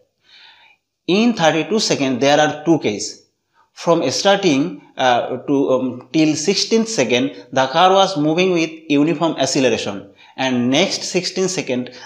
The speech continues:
the car was moving with uniform velocity, and the velocity of the car was eight meter per second.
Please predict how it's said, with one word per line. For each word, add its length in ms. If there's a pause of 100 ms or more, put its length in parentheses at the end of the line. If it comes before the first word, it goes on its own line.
the 160
car 320
was 240
moving 280
with 160
uniform 460
velocity, 560 (220)
and 180
the 80
velocity 460
of 240
the 160
car 240
was 340 (220)
eight 240
meter 240
per 120
second. 380